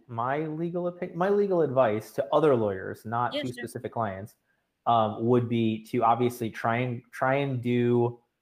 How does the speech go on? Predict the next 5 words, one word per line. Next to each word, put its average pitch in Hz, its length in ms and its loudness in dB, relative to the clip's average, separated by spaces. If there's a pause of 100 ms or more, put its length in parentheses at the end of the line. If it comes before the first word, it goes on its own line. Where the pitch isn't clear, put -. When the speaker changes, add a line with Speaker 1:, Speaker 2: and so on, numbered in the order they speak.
(280)
Speaker 1:
records 120 640 2 (100)
to 113 320 -2
cell 120 220 -2
phone 123 260 -4
company, 117 560 -4